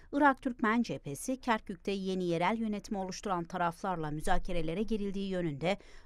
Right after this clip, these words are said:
bazı sosyal medya platformlarında dolaşan haberleri yalanladı. Irak Türkmen Cephesi resmi sözcüsü Mehmet Seman Ağaoğlu, Türkmeneli televizyonuna verdiği özel açıklamada bu haberlerin asılsız olduğunu,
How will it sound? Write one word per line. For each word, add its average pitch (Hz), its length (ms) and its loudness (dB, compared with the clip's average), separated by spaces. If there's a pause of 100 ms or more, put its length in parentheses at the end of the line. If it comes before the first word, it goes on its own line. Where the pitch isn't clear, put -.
(120)
bazı 240 320 4
sosyal 285 400 2
medya 277 300 2
platformlarında 226 960 0
dolaşan 202 420 0
haberleri 185 680 2
yalanladı. 135 680 -4 (560)
Irak 226 280 6
Türkmen 202 380 -2
Cephesi 175 460 -4
resmi 226 300 0
sözcüsü 208 500 -2
Mehmet 190 400 -4
Seman 170 320 -2
Ağaoğlu, 180 640 0 (320)
Türkmeneli 262 520 0
televizyonuna 170 680 -2
verdiği 165 460 -2
özel 190 400 -4
açıklamada 196 800 -8 (420)
bu 262 120 4
haberlerin 269 640 6
asılsız 226 460 -4
olduğunu, 165 460 0